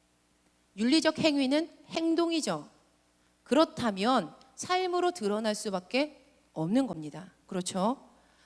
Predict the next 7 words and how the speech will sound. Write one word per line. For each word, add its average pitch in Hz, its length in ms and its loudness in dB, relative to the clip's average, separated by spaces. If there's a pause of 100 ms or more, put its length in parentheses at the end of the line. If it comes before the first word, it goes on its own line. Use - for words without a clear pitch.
그런데 320 300 6
조금만 285 400 2
더 240 320 4
깊이 247 340 -4
생각해 240 380 0
보기를 180 260 0
바랍니다. 165 640 -4